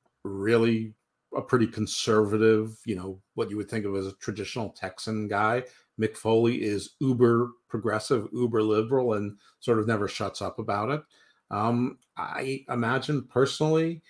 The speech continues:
they have probably had a pretty bad twenty sixteen through twenty twenty-one. Um,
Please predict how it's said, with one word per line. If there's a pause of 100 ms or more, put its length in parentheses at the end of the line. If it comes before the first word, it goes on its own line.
(260)
they
have
probably (800)
had
a
pretty
bad
twenty
sixteen
through
twenty
twenty-one. (480)
Um,